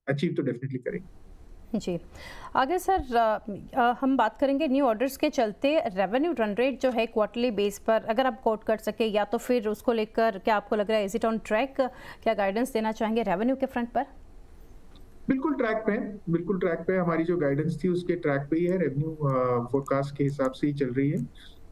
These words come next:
Speaker 1: और, अ, हमारा हमेशा क्यू थ्री, क्यू फ़ोर थोड़ा ज्यादा, अ, strong होता है, तो क्यू फ़ोर में हम, अ, already देख रहे हैं अच्छे reads। अ, क्यू थ्री भी, अ, was, was a good quarter for us, अ, अ, overall।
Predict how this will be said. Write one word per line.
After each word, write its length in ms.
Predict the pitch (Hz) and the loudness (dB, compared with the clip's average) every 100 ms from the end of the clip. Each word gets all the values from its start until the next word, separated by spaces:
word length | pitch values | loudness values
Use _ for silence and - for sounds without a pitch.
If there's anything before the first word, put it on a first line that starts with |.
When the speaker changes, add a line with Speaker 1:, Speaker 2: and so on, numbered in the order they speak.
| - | -2
Speaker 1:
और, 320 | 165 165 175 170 | 0 2 2 2
अ, 600 | 165 165 160 156 151 147 135 | 2 2 2 2 0 -2 0
हमारा 260 | 160 180 | 2 2
हमेशा 280 | 185 185 220 | 2 2 0
क्यू 240 | 202 196 | 0 -2
थ्री, 180 | 180 202 | 0 -2
क्यू 180 | 190 190 | 0 0
फ़ोर 240 | 180 196 180 | 0 -2 0
थोड़ा 160 | 185 175 | 0 2
ज्यादा, 340 | 170 170 180 | 2 2 2
अ, 640 | 175 151 160 151 147 139 | 2 0 2 2 2 2
strong 420 | 139 - 151 170 | 0 0 0 2
होता 240 | 170 170 190 | 0 0 0
है, 120 | 208 | 0
तो 120 | 220 | -2
क्यू 180 | 175 170 | -2 -2
फ़ोर 260 | 143 175 170 | 0 -2 0
में 140 | 170 | 0
हम, 380 | 170 160 160 151 | 2 0 0 0
अ, 440 | 143 135 131 127 139 | 2 2 0 0 0
already 340 | 139 165 180 | 2 2 0
देख 240 | 160 160 | 0 0
रहे 100 | 175 | 0
हैं 100 | 170 | 0
अच्छे 200 | 147 143 | 0 0
reads। 420 | 156 160 175 - - _ _ _ _ _ - | 0 0 -2 -8 -18 _ _ _ _ _ 0
अ, 160 | 139 139 | 2 2
क्यू 200 | 143 165 | 0 0
थ्री 180 | 175 | 0
भी, 160 | 180 185 180 - - | 2 0 -2 -6 0
अ, 240 | 147 139 135 | 2 2 2
was, 220 | 139 143 143 139 | 2 2 2 0
was 180 | 139 | 2
a 100 | 139 - _ 135 | 0 -2 _ 0
good 100 | 165 - | 0 0
quarter 300 | 160 165 - | 0 0 0
for 120 | 165 175 | 0 0
us, 100 | 185 - | -4 -4
अ, 100 | 156 139 131 127 123 123 120 _ _ - | 0 2 2 2 0 -2 -4 _ _ -6
अ, 200 | 127 120 131 | -2 0 2
overall। 380 | 131 143 220 | 2 2 0